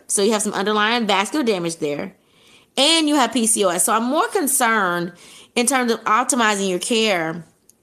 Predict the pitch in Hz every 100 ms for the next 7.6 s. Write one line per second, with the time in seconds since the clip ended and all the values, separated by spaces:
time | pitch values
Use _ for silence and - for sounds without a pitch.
0 | _ _ - - 247 254 269 285 226 208
1 | 233 220 190 - 190 202 185 180 196 185
2 | 190 190 170 165 202 190 175 - - -
3 | 214 226 285 285 285 214 - 190 208 226
4 | 190 185 185 180 170 170 175 190 170 -
5 | 175 165 - - 233 226 214 190 156 175
6 | 190 170 165 - 220 180 123 - - -
7 | - - 214 208 202